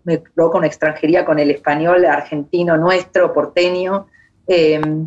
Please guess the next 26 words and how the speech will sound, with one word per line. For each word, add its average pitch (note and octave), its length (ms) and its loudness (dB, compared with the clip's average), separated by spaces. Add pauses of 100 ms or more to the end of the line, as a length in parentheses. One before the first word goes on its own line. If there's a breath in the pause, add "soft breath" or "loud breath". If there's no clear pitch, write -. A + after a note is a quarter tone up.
(720)
y F#3 80 0
sí, D4+ 180 2
es - 80 -2
condición A#3+ 520 0
sine B3 220 0
qua G3+ 140 2
non. A3 120 2
Yo G#3+ 160 -2
no, C4 220 2
no, G#3+ 240 0
no A3 180 2
podría, A#3+ 680 2
no, A3 140 -4
no A#3+ 100 2
entiendo C4+ 300 2
cómo C4 180 2
armaría A3+ 340 2
una G3 200 0
frase, - 440 -4
pero D3 160 0
bueno, F3+ 160 2
eso F#3 160 -8
soy D3+ 160 -2
yo. F#3+ 260 0
¿Cómo, A3 280 -2
cómo, B3 440 0